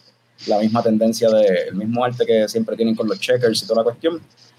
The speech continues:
Y ahí en la foto no se ve, pero por el lado, si han visto la taquería allí en la calle Loíza, tiene como que un mural que dice como que las dif-, básicamente el menú, que di-, dice como que las diferentes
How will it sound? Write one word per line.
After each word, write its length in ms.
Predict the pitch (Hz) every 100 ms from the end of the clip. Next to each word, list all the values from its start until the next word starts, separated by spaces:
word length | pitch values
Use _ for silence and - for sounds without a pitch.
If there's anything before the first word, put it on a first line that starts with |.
| _ _
Y 380 | - 110 110 104 -
ahí 240 | 98 120
en 80 | 151
la 80 | 165
foto 200 | 170 165
no 80 | 165
se 120 | 160
ve, 100 | 175
pero 220 | 160 139
por 160 | 113 107
el 80 | 107
lado, 400 | 147 147 120 - _ _ -
si 180 | - 107
han 160 | 117
visto 260 | 123 135 143
la 320 | 135 135 131
taquería 420 | 127 123 117 123
allí 100 | 120
en 80 | 123
la 80 | 123
calle 160 | 123
Loíza, 340 | 123 131 123 107
tiene 220 | 107 110
como 160 | 120 117
que 80 |
un 100 | 123
mural 320 | 127 123 120 120
que 100 | 110
dice 280 | 110 -
como 180 | 120 120
que 60 | 113
las 100 | 98
dif-, 220 | 95 - _ -
básicamente 480 | 123 131 139 143 147
el 60 |
menú, 300 | 135 117 123 123 - _ -
que 120 | 98
di-, 80 | 98
dice 280 | 101 107 117
como 160 | 127
que 60 | 123
las 140 | 113
diferentes 420 | 110 110 104 -